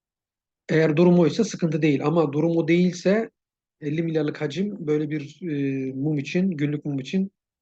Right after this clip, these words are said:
sıkıntı yaratabilir. Bunu da hatırlatmış olayım. E, yarın, e, bugünkü günlük mumdan dolayı yarın hareketin devamı beş bin üzerinde saatlikte de al verir endeks.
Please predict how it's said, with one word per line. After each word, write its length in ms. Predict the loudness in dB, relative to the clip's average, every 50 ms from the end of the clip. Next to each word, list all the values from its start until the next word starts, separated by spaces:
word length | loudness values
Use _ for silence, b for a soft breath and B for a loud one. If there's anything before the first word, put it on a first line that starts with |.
| _ _ _
sıkıntı 420 | -14 -14 -10 -8 -6 -6 -2 0
yaratabilir. 680 | 0 0 0 -2 -4 -6 -6 -4 -4 -4 -4 -6 -14 -14
Bunu 300 | -8 -4 -2 -2 0 0
da 120 | -2 -4
hatırlatmış 480 | -4 -4 -4 -2 -4 -4 -4 -6 -8 -6
olayım. 340 | -4 -2 0 0 0 -2 -4 _ _ _ _ _ _ _ _ _ -6
E, 40 | -4 -2 -2 -2 -2 -4 -4 -6 -6
yarın, 460 | -2 2 2 2 4 2 2 0 0
e, 200 | -2 -4 -6 -8 -6 -6 -6 -6 -6 -6 -8 -8 -10 -12 _ _ _ _ _ _ _ _ _ _ _ _ _ _ _ _ _ _ _ _ _ -6
bugünkü 500 | -4 -4 -2 -4 -6 -6 -4 -4 -2 -2
günlük 460 | -2 -2 -4 -2 -2 -2 -2 -4 -4
mumdan 320 | -4 -2 0 0 0 0
dolayı 220 | 0 2 2 2 2
yarın 260 | 2 2 2 0 -2
hareketin 540 | -2 0 0 0 -2 -4 -8 -8 -8 -6 -4
devamı 500 | -2 0 0 0 0 2 0 0 0 -2 _ _ _ _ _ _ _ _ _ _
beş 300 | -4 -2 -2 -2 -2 -4
bin 80 | -6 -6
üzerinde 420 | -4 -2 0 0 0 0 -2 -4
saatlikte 580 | -4 -4 -4 -4 -4 -4 -4 -8 -10 -8 -8 -8
de 60 | -4
al 220 | 0 2 2 4 4
verir 420 | 4 2 2 0 -2 -6 -14 -20 _ _ _ _ -6
endeks. 400 | -4 -2 0 0 0 0 -2 -4